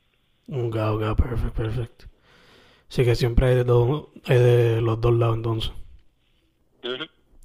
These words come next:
Speaker 1: Gacho, gacho. Eh, tú sacaste Quieta Princesa hace poco, pero como quiera asumo que sigues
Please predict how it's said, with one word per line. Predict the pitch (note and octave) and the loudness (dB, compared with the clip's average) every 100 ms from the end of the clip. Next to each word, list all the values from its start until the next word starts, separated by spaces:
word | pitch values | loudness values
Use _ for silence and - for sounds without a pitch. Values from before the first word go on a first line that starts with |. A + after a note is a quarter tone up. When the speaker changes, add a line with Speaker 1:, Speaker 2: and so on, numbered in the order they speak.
| - - - | -20 -16 -4
Speaker 1:
Gacho, | A#2 G#2+ - | -2 -2 -2
gacho. | A2+ A2 - - - - - - - - - | -4 -4 -8 -10 -18 -20 -20 -20 -20 -20 -6
Eh, | - C#3+ C#3 D#3 - _ _ _ _ _ _ _ - - | 4 6 6 2 -6 _ _ _ _ _ _ _ -20 -6
tú | - | 2
sacaste | C3 C#3 C#3+ D3+ | 4 6 6 4
Quieta | C#3 C#3 C3+ | 4 4 4
Princesa | C3+ C#3+ A#2 | 2 0 -2
hace | B2 B2+ | -2 -2
poco, | A#2+ C3+ C3 B2 - - _ _ _ _ _ _ - | 2 4 2 -2 -6 -16 _ _ _ _ _ _ -2
pero | - B2+ | 2 4
como | B2 B2 A#2 | 2 0 0
quiera | A#2+ A#2+ C3+ | 2 2 4
asumo | B2+ C3 B2+ B2 | 2 2 0 2
que | B2 | 2
sigues | - C3 B2 B2 | 2 0 2 0